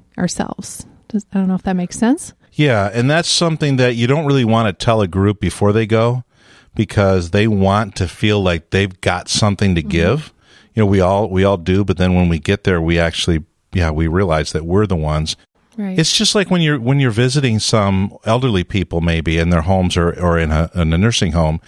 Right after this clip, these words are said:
Speaker 1: Mm-hmm.
Speaker 2: you go in to encourage them and minister to them, and often you come out and you're like, "You're way more encouraged than they were."
Speaker 1: Mm-hmm.
Speaker 2: So how long has your family been a part of Community Heights Church?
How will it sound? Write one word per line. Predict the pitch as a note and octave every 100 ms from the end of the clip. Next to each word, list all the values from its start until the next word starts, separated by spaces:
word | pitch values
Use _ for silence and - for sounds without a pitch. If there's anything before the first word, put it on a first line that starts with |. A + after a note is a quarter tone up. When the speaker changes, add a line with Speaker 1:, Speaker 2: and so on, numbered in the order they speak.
| -
Speaker 1:
Mm-hmm. | A3+ F#2 G2+
Speaker 2:
you | A#2
go | G#2 G#2
in | G2+ G#2
to | G#2
encourage | F2 E2 - G#2 F#2+
them | E2+ F#2+ F#2+
and | F2
minister | F2+ F#2+ - F#2+
to |
them, | F2+ F2
and | F#2
often | F#2 G2 - F#2+
you | F2+
come | E2+ F2+ E2+
out | F#2
and | F#2+
you're | E2+
like, | E2 D#2+ D#2
"You're | F#2 G#2
way | F#2+ E2+
more | D#2+ E2 E2
encouraged | D#2+ - F2+ E2 D2+ - F#2
than | F#2 E2
they | E2+ G2
were." | D#2+ C#2 C#2+
Speaker 1:
Mm-hmm. | A#3 F#3+ F#3+ A#3 - _
Speaker 2:
So | - - C#3+ C#3+ - -
how | - G#3
long | A#3+ A#3+
has | D3
your | B2+
family | C3+ B2+ B2
been | F#2 G2
a | F#2
part | - G2+ F2+
of | D#2
Community | - F#2+ F2+ D#2+
Heights | D#2 D#2 -
Church? | - D2+ C2+ -